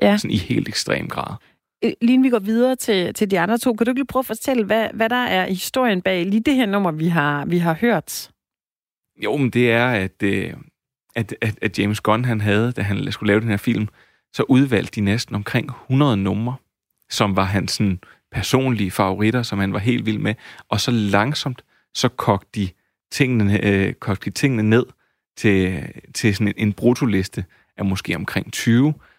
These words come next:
Speaker 2: Og de her tyve numre her, der, der, når de indspillede nogle af de her scener her, jamen så brugte de numrene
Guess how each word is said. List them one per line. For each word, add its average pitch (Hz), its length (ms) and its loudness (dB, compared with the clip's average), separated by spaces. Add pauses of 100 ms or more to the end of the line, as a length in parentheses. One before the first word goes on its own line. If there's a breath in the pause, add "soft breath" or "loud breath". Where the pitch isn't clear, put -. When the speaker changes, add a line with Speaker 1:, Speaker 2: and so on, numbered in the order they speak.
(160 soft breath)
Speaker 2:
Og - 120 -12
de 143 40 4
her - 80 4
tyve 127 320 2
numre 113 300 2
her, 107 180 -2
der, - 140 -4 (200)
der, 120 140 -2
når 110 100 -2
de 101 200 -2
indspillede 101 420 -2
nogle 101 180 2
af 110 60 0
de 104 80 -2
her 101 100 2
scener 101 340 0
her, 98 200 -2 (600)
jamen 101 180 4
så - 140 -2
brugte - 380 0 (100)
de 95 120 -2 (300)
numrene 104 520 2